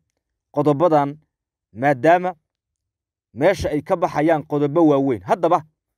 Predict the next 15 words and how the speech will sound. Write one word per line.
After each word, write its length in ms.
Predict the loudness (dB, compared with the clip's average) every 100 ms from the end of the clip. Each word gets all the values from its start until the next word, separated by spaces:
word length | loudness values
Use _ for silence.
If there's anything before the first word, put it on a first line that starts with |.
| _ _ _ _ _ _ _ _ _ _ _ _
Muuse 260 | 0 2 0
Biixi 240 | 0 0
waxaa 220 | 0 2 2
la 60 |
leeyahay, 360 | 2 2 2 -2 -4 _ _ _ _ _ _ _ _ _ _ _ _ _ 0
ee, 200 | 2 0
iyo 120 | 0 0
Ethiopia 460 | 0 -2 0 0 -2 -6 _ _ _ _
waxay 380 | -10 -4 -2 -4 _ _ _ -12
isla 280 | -4 0 2
afgarteen 580 | 0 -4 -10 -8 -10 -8
in 200 | -12 -10
dib 160 | -8 0
loo 160 | 0
dhigo 300 | 0 -6 -12